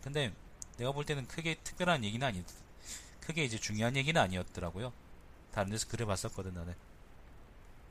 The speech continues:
자, 국조투기, 조윤선, 김종덕, 정관주 위증 고발했다.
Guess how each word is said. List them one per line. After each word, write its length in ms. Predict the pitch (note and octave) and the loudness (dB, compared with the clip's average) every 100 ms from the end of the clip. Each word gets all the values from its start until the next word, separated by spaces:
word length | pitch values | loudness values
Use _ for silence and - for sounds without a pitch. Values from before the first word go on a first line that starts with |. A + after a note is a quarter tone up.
| - - - - - - - - - - - - - - - - - - - | -16 -14 -14 -14 -16 -16 -16 -16 -16 -16 -10 -8 -8 -12 -14 -14 -14 -12 -2
자, 120 | G2+ | -2
국조투기, 800 | - - F3 - D#3+ D3+ G2 F2 | 0 2 2 4 2 4 4 2
조윤선, 720 | - G#2 G#2 G2+ C#3+ E3 F3 - | 0 2 2 4 4 4 0 -4
김종덕, 640 | - G#2 A#2+ B2+ A2 - | -4 -2 0 0 -2 -2
정관주 500 | - G#2 G#2+ G#2 B2 | -2 2 2 2 0
위증 280 | G#2+ G2 G2 | 0 0 -2
고발했다. 680 | - G2+ G2 F2+ - F#2 | -2 0 0 -2 -2 0